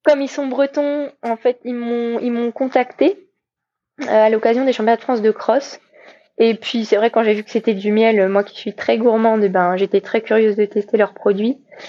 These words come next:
euh, que j'ai beaucoup aimé. Donc après, bah, j'ai, voilà, le partenariat s'est fait et, bah, je suis fière, euh, de les représenter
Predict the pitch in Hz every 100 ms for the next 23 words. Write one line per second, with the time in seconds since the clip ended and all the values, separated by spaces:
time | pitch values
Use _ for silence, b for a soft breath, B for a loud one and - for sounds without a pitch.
0 | B B 196 196 202 196 220 208 196 202
1 | 233 202 220 220 214 202 185 - 202 190
2 | 185 175 185 - _ _ _ _ _ _
3 | _ _ _ 196 185 214 214 208 233 220
4 | 214 226 - 208 - 233 247 - 220 202
5 | 190 196 185 185 - 185 - 214 220 185
6 | 175 170 196 202 202 208 208 180 180 190